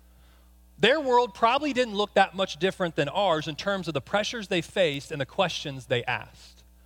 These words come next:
And so if you have your Bible, open it up to Matthew's Gospel. We're gonna be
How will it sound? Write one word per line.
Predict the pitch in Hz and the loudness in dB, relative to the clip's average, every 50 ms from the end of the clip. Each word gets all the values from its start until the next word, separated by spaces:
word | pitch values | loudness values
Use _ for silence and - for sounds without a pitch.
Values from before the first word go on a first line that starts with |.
| _ _ _ _ _ _ _ _ _ _ _ _ _ _ - | _ _ _ _ _ _ _ _ _ _ _ _ _ _ -6
And | 185 | -2
so | - 214 | 0 0
if | 196 180 | 0 0
you | 202 180 | 2 2
have | 202 240 277 | 2 2 2
your | 285 262 | -2 0
Bible, | 180 175 160 160 165 175 175 | 2 2 2 2 0 0 -2
open | 165 208 220 - 247 | -2 -2 -2 -2 -4
it | 226 190 | 0 2
up | 156 151 156 151 - - | 2 2 2 0 -8 -12
to | - 185 170 165 156 151 156 143 - - - | -8 -4 -2 -2 -2 -2 -4 -8 -14 -12 0
Matthew's | 160 180 185 190 - - 190 180 143 | 2 2 2 2 -4 -6 -10 -8 -2
Gospel. | 131 117 110 117 - - - 139 156 - _ _ _ - _ _ - _ _ _ _ _ _ _ _ _ _ _ _ _ _ _ _ _ - - - - | 0 0 0 -2 -6 -12 -18 -18 -18 -20 _ _ _ -20 _ _ -20 _ _ _ _ _ _ _ _ _ _ _ _ _ _ _ _ _ -20 -20 -20 -18
We're | _ 151 165 170 | _ -6 -2 -2
gonna | 190 180 | 0 0
be | 170 165 160 160 156 151 | 0 0 0 0 -2 -4